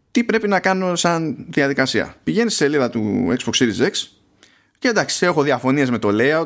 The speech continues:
το οποίο είναι μια, μια σταθερή παρατήρηση σε οποιοδήποτε website της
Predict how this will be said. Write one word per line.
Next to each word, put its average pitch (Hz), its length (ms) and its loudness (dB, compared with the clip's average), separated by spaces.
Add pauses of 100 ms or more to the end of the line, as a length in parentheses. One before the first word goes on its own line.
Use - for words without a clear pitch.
το - 80 -2
οποίο 131 420 0 (520)
είναι 117 160 0
μια, 127 340 2
μια 127 100 0
σταθερή 127 280 0
παρατήρηση 113 560 0
σε - 80 -2
οποιοδήποτε 104 840 0 (840)
website 117 380 0
της - 220 -6